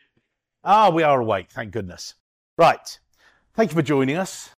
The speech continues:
It's amazing to actually see all of these happy, smiley faces post-covid, this thing called in-person, a bit weird. So, who am I and why am I hosting this? Extremely big head, as you can see.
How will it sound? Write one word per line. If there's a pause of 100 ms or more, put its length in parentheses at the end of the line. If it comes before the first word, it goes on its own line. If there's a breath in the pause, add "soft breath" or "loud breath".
It's
amazing
to
actually
see
all
of
these
happy,
smiley
faces (160)
post-covid, (480)
this
thing
called
in-person,
a
bit
weird. (640)
So,
who
am
I
and
why
am
I
hosting
this? (300)
Extremely
big
head, (100)
as
you
can
see.